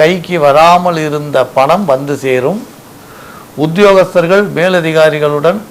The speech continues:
கலந்து பேசி, அவர் ஆதரவுடன் உங்கள் இடமாற்றங்களை பெற வாய்ப்புண்டு.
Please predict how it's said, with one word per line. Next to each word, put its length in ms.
கலந்து 400
பேசி, 340
அவர் 200
ஆதரவுடன் 580
உங்கள் 300
இடமாற்றங்களை 720
பெற 180
வாய்ப்புண்டு. 600